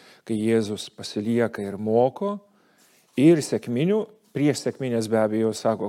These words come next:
ką, „Pasilikit ir melskitės ir laukit.“ Tas vat laukimo momentas, ar ne, Jėzus buvo, kuris karts nuo karto pasirodydavo tada, kada, mm,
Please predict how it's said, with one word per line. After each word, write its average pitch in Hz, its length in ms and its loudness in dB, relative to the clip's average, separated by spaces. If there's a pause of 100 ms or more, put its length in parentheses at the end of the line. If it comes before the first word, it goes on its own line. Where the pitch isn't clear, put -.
ką, 95 160 -4 (160)
„Pasilikit 180 640 -2
ir 160 300 2 (260)
melskitės 120 640 -2
ir 110 80 0
laukit.“ 107 560 -4 (1000)
Tas 160 200 2
vat 156 100 0
laukimo 151 400 2
momentas, 135 480 -2
ar 104 80 -10
ne, 113 300 -6 (580)
Jėzus 113 560 2
buvo, 190 640 0
kuris 127 240 -4
karts - 300 -6
nuo 123 100 -4
karto 120 260 -4
pasirodydavo 110 920 0
tada, 110 320 0
kada, 107 240 -4
mm, - 500 -10